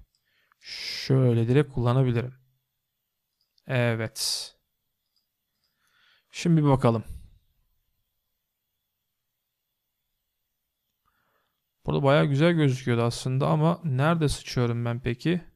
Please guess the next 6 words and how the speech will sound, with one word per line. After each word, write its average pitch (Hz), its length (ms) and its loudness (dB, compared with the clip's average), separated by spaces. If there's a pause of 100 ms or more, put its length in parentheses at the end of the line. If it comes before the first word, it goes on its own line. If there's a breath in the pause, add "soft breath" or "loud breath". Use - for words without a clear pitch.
(1000)
Şunu, 165 640 4
e, 127 500 2
threshold'u 143 640 4
direkt 147 240 2
silsem 147 440 0
options'lardan. 131 1040 -2